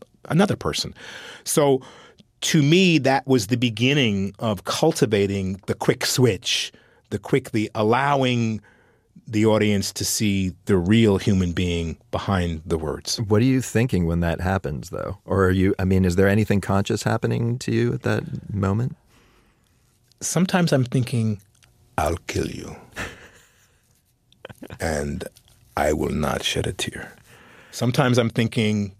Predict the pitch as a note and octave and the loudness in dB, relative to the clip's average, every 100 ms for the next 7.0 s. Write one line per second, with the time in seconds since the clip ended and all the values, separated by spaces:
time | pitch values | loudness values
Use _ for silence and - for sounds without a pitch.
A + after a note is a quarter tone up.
0 | _ - - G2 F#2+ - - - F#2+ G2 | _ -10 -2 -2 -2 -6 -6 -2 -2 0
1 | C#3+ G#2+ - - - _ _ _ _ B2 | 0 -2 -6 -16 -20 _ _ _ _ 0
2 | C#3+ C3+ - A#2 G#2 F#2 _ - - G#2 | 2 0 0 0 0 -4 _ -12 -4 -2
3 | G2 F#2+ G#2 F#2+ F2 - - - G#2+ - | -2 -2 -4 -2 -6 -6 -4 0 -2 -2
4 | G2 F2+ - F2+ G2 A2 G2+ F#2 E2+ - | -6 -4 -6 -4 -2 0 0 -2 -6 -14
5 | - A2+ A2 A2 G2+ F2+ F2+ - - - | -2 2 6 6 4 2 -4 -14 -20 -6
6 | G2 G#2 A#2+ - G2 F2+ F#2+ F2+ F2+ | 0 2 2 0 -2 0 -2 -2 -6